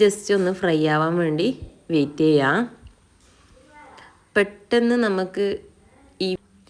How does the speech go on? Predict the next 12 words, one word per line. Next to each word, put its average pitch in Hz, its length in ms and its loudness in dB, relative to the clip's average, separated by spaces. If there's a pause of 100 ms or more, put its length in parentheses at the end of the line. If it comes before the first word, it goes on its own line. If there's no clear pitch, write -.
(500)
ഈവനിങ് 190 360 0
ഒക്കെ 190 240 -6
ഉണ്ടാക്കാൻ 170 440 -4
പറ്റുന്ന 170 360 -6
ഒരു 180 160 -6
ചായക്കടി 170 760 -4
കൂടിയാണിത്. 151 680 -4 (640)
നമുക്ക് 214 320 0 (220)
തട്ടുകടകളിലൊക്കെ 214 920 0 (960)
ഇത് 208 100 0 (120)
വാങ്ങാൻ 175 340 0 (100)
കിട്ടാറുണ്ട്. 160 640 -2